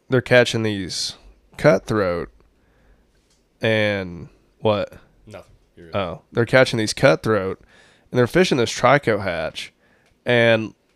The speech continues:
Speaker 1: guy hooks into one, Mark does, and the guide looks at him and goes, "Be careful, he's on four X."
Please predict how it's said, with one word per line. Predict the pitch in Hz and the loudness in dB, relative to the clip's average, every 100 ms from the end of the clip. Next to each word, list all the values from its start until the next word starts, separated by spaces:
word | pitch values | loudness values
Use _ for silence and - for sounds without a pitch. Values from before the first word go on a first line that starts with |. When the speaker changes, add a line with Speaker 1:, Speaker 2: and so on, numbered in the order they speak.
| _ _ _ 160 | _ _ _ 2
Speaker 1:
guy | 135 151 | 6 6
hooks | 151 139 139 | 4 2 0
into | 127 | 0
one, | 117 110 107 107 | 0 0 -2 0
Mark | 120 123 110 | 2 2 0
does, | 104 95 95 - _ _ _ - | -4 -4 -8 -12 _ _ _ -6
and | 113 | -2
the | |
guide | 113 113 120 110 | 2 4 4 4
looks | 117 113 120 | 2 2 2
at | 110 | 0
him | |
and | 107 104 | -2 -4
goes, | 95 90 - | -4 -6 -10
"Be | - 113 | -8 -6
careful, | 110 123 113 113 | 4 4 4 2
he's | 110 110 | 0 -2
on | 107 | -4
four | - 120 107 | 0 2 2
X." | 113 - - | -2 -4 -4